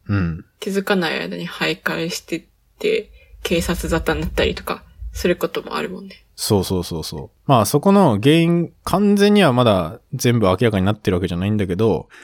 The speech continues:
Speaker 1: そういうの関連してんじゃないかっていうので、まあ、ノーベル賞を受賞しているような研究になってますと。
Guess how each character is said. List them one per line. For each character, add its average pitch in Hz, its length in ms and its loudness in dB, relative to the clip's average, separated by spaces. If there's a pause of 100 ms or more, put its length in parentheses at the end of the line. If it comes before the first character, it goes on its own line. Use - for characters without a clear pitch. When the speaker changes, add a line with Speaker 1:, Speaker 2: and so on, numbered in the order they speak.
(240)
Speaker 1:
そ - 180 -2
う - 20 2
い 123 240 2
う 120 40 0
の 104 200 0
関 120 160 0
連 120 120 2
し - 80 -2
て 135 80 0
ん 127 40 2
じ 120 60 0
ゃ - 20 0
な 123 60 2
い - 20 -4
か 135 100 0
っ 131 60 -2
て 151 100 0
い - 20 4
う - 20 4
の 143 100 2
で、 165 240 6
ま 98 80 0
あ、 - 20 0
ノ 90 120 0
ー - 40 0
ベ 95 60 0
ル 87 80 0
賞 78 180 -6
を 73 40 -10
受 82 160 -8
賞 78 180 -10
し - 100 -10
て - 80 -16
い 69 40 -10
る 69 80 -10
よ 65 40 -12
う 58 40 -14
な - 100 -14
研 82 180 -12
究 - 180 -18
に 78 200 -16 (580)
な 87 100 2
っ - 40 -6
て 76 100 -4
ま 73 140 -2
す - 120 -4
と。 - 220 -10